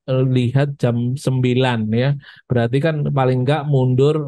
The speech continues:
empat candle nih ke belakang. Nah ini, eh,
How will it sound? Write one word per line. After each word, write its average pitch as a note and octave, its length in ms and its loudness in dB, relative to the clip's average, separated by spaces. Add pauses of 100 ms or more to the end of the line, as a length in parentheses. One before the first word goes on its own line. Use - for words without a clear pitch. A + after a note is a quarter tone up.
empat C3 240 0
candle C3+ 400 2
nih A2+ 240 -4
ke B2 160 -2
belakang. A2+ 720 -2
Nah A2 240 0
ini, D3 400 0 (320)
eh, A2+ 360 0